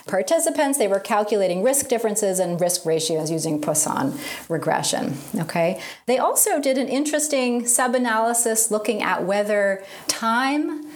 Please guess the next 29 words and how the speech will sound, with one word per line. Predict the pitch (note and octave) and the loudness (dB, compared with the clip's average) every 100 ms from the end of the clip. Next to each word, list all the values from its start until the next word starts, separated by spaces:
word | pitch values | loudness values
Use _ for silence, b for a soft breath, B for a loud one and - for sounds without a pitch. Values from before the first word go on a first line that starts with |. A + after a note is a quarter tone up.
| B B B | B B B
to | - D4+ | -4 -2
transport | D4 D4+ C#4 C#4+ - D4 C#4+ C#4+ - | 0 0 0 -2 0 0 2 -2 -4
mattered, | A3+ A3+ A#3+ C4+ D4 D4 - B B | 0 2 2 2 0 -2 -8 B B
at | G3+ G3+ | 0 2
what | A3 - | 2 0
time | - A#3+ A#3 A3+ G3+ | -2 -2 0 0 2
during | G3+ G#3 G3+ | 2 0 0
the | F3+ | -2
process | F3+ F#3 F3 - F#3 F3+ | 0 2 2 2 2 2
of | F3 F#3 F3+ E3+ | 2 2 0 0
the | F3 E3+ E3 - - | 0 0 -2 -4 -4
individual's | G3+ G#3 F3+ F#3 F#3+ E3+ D#3+ | -2 0 0 0 0 0 -2
cardiac | - F#3+ F3 D#3+ D#3+ | -2 0 2 0 0
arrest | E3 D#3+ F3+ - - | 0 2 2 0 -4
were | E3+ G3+ | -2 0
they | G3+ G3 | 2 0
transported, | - F#3+ G#3+ - B3 B3+ C#4 C#4 B B - | 0 0 0 0 2 2 0 -4 B B -2
and | G3+ | 0
was | G#3 G#3 | 0 2
that | A3 - | 0 0
correlated | - G#3 F#3 E3+ D#3+ E3 | 0 2 2 2 0 0
with | E3 D#3 - - - B B | 0 0 -2 -8 -10 B B
worse | E3+ F3 D#3 | -2 2 2
outcomes, | E3 - - - | 2 -2 -2 2
if | D#3+ - | 2 2
they | E3+ | 0
were | D#3+ | 0
transported | D#3+ - F#3+ F#3+ - E3+ D#3+ D#3+ | 0 0 0 0 0 0 0 0
earlier | A3+ A#3 A3 G3+ G3 | 2 2 2 0 -2